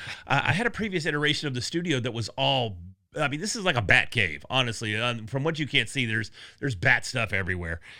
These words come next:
But I started dealing with some higher end clients, and one of my business coaches goes, "Hey, man,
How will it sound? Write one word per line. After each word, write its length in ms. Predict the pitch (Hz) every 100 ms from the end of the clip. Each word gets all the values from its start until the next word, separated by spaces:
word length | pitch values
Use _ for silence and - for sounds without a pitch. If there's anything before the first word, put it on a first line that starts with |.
| - - -
But 380 | - 123 139 - -
I 80 | 139
started 300 | - 160 151
dealing 240 | 143 147
with 80 | 139
some 120 | 131
higher 320 | 113 151 147 131
end 100 | 107
clients, 460 | - 156 143 107
and 100 | 117
one 80 | 117
of 60 | 113
my 80 |
business 360 | 98 123 127 117
coaches 320 | - 107 98
goes, 180 | 98 98
"Hey, 140 | 143
man, 300 | 151 107 113